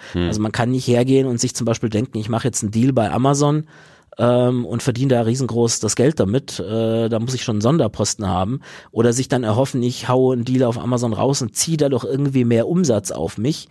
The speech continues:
Speaker 1: Hm.
Speaker 2: Das ist nicht der Fall, da wird der Deal gekauft und das war's dann. Äh, äh, ähm, ich spreche da immer von der sogenannten Marktplatzamnesie. Die
Speaker 1: Ja.
Speaker 2: Leute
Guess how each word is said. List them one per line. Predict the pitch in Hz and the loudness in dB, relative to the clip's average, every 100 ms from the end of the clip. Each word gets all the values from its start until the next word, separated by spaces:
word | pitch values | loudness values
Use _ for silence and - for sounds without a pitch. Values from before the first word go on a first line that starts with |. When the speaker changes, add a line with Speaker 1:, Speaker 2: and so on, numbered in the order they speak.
| - - - | -20 -20 -8
Speaker 1:
Hm. | 87 | -2
Speaker 2:
Das | 90 101 | -2 -2
ist | 104 | -2
nicht | 131 131 | 0 0
der | 117 | 0
Fall, | 104 | 2
da | 143 113 | 2 2
wird | 120 | 0
der | 101 | 0
Deal | 107 151 | 2 2
gekauft | 113 - 110 123 127 | 0 0 -2 -2 -4
und | 120 | -2
das | 110 | 0
war's | 92 131 | 0 0
dann. | - 104 131 123 117 | 0 0 2 0 0
Äh, | 87 | 0
äh, | 107 104 104 104 78 110 | -2 0 0 0 0 0
ähm, | 107 107 107 92 82 | 0 0 -2 -4 -4
ich | 110 - 113 | -6 -6 -4
spreche | 107 - 110 | -4 -2 0
da | 107 | 0
immer | 104 | 0
von | 107 110 | 0 2
der | |
sogenannten | 110 110 104 82 | 2 2 2 2
Marktplatzamnesie. | 104 - 110 104 - 101 98 95 101 - - - _ _ _ _ _ | 0 0 -2 -2 -2 0 2 2 0 -2 -18 -20 _ _ _ _ _
Die | 90 | 0
Speaker 1:
Ja. | 90 | 2
Speaker 2:
Leute | 107 110 110 | 4 2 0